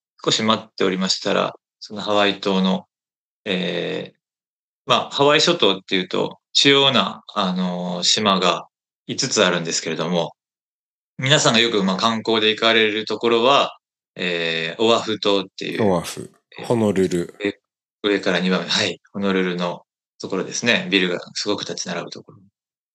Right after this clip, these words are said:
Speaker 1: で、私が赴任したとこは、そこから、え、ひ-、また国内線の飛行機で、えー、一時間ほど南下したところにあるんですが、ハワイ島のヒロっていう場所なんです。
Speaker 2: あー、ヒロで、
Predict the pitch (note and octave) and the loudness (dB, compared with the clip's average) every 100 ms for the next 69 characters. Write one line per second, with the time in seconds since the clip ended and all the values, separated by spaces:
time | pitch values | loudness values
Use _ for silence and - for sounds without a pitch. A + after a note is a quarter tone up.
0 | _ _ _ _ _ C#3+ D3 C#3+ - - | _ _ _ _ _ 2 4 4 2 -8
1 | - _ - C#3 D#3 E3+ E3 F3 F3 - | -16 _ -4 0 2 4 4 4 2 2
2 | F3 - C3 G#2 - - B2 C3+ C3 B2+ | -2 0 2 2 0 -4 0 2 4 4
3 | G#2+ - - F#2+ - - C3 B2+ B2+ C3 | 2 -2 -14 -10 -8 -4 0 2 2 2
4 | C#3+ C#3 C#3+ C3 C3 - A2+ F#2 - - | 2 2 0 -2 -2 -2 -2 -4 -8 -12
5 | - - _ - F#2+ F2 F2 F2 B2+ A2+ | -16 -20 _ -8 -4 -2 -2 2 2 4
6 | A#2 A2 G2+ G2+ F#2+ - _ _ _ G#2+ | 2 2 0 0 0 -2 _ _ _ -6
7 | G#2 G2+ G2+ - F#2+ F#2 F2+ E2 D#2+ E2+ | -4 -4 -2 0 0 0 -2 -4 -8 -8
8 | F2 F2+ E2+ - _ _ _ _ _ _ | -8 -6 -6 -8 _ _ _ _ _ _
9 | _ - A#2 A#2 A#2 A2+ A#2 A2+ G#2+ G#2 | _ -2 2 4 2 -2 -2 0 0 -2
10 | G2+ G2 - - G3 G#2+ - - D#2+ D#2+ | -4 -6 -4 0 2 0 -4 -8 -8 -6
11 | - F#2+ E2+ - - G2 F#2 - C3+ D3 | -6 -6 -8 -4 -4 -4 -8 -6 0 2
12 | C#3 A#2+ - - D#3+ B2+ | 2 0 -4 -4 0 -2